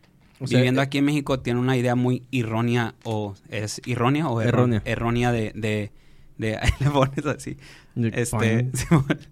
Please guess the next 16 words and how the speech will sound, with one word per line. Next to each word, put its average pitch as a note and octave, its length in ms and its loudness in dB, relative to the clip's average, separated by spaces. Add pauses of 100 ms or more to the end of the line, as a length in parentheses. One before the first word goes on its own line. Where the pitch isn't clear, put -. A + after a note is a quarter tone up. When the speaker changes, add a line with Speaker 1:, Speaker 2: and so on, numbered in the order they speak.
(600)
Speaker 2:
eh, A#2+ 300 2
eh, A2+ 280 -2
de A2 280 -2
cómo C3 260 4
se C3 120 2
vive A#2+ 120 4
en B2+ 80 4
Estados A#2+ 300 0
Unidos, A#2+ 280 0
pero A2 160 -4
bueno, G#2+ 280 -2
no A2+ 160 -6
quiero A#2+ 180 -4
profundizar G#2+ 500 -2
en G#2+ 100 0
eso. - 200 -4